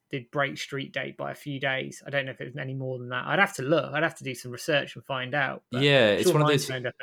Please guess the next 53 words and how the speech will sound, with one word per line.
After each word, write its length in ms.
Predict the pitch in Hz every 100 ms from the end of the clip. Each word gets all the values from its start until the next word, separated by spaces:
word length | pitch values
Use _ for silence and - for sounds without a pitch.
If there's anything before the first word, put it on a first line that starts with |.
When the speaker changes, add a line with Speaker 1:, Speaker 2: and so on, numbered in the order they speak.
| 123
Speaker 1:
early. 260 | 117 123 - -
Speaker 2:
Yeah, 240 | 123 127
it's, 240 | 113 123
it's 120 | 139 131
one 80 |
of 60 | 151
those 120 | 143
things 140 | 135 113
that 100 | -
it's 100 | -
the 120 | 131
only, 480 | 143 131 123 120 113
'cause 140 | -
obviously 200 | 120 110
I've 100 | 101
been, 360 | 95 90 85 -
um, 260 | 90 85 -
I've 80 |
been 100 | -
in 60 | 92
the 80 | 87
industry 320 | 85 82 85
now 160 | 80 80
for, 120 | 78
like, 340 | 76 76 - _ _ _ _ _ _ _ _ _
God, 180 | - 71
like, 260 | 73 -
oh, 140 | 64 -
ten, 180 | - 76
fifteen 340 | 78 - 76
years. 540 | 76 76 71 78 - _
Uh, 180 | 87 87 - 92
games 280 | 113 98
very 260 | - 104 95
rarely 640 | 92 95 87 82 78 - _
get 160 | - 78
released 280 | 82 80 90
early, 420 | 80 73 73 -
at 100 | 90
least, 260 | 90 - 87
like, 360 | 80 - - _ - - - - _
you 100 | -
know, 240 | 82 76 80 -
um, 380 | 82 80 76 -
but 100 | -
I 20 |
remember 220 | 123 151 143
playing 200 | 120 104
Shenmue 340 | - 104 90
two, 320 | - 98 85
like, 240 | 80 82 -
a 80 | 87
week 380 | 104 101 _